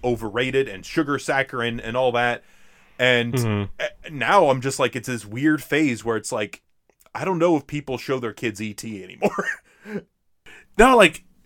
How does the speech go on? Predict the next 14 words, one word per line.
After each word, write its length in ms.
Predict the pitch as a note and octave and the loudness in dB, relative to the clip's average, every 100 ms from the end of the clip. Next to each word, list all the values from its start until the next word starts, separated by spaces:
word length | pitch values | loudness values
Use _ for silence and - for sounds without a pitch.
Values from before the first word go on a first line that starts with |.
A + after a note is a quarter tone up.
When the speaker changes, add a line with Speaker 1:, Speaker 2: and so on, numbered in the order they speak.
| G#3 - - - | -6 -6 -12 0
Speaker 2:
I 80 | D#3+ | 4
mean, 220 | E3+ F3 | 6 4
I, 240 | F3 F3+ G#3+ | 8 8 10
I 140 | E3+ | 8
wholeheartedly, 720 | F#3 A3 A#3 F#3+ F#3+ F3 D#3 C#3 | 10 10 10 10 6 4 2 2
like, 160 | B2 | 2
'cause 100 | D3 D3+ | 2 4
I've 180 | F3+ | 6
always, 240 | F#3 F3 - | 6 6 4
I 100 | B2+ | 2
have 160 | B2 | -2
always 200 | E3+ E3+ | -4 4
hated, 600 | - - - C#3+ C#3 G#2+ | 4 4 0 -6 -6 -6
hated 800 | - - D#3+ F#3+ G3 F#3 C3+ - | -6 -2 2 2 4 4 4 0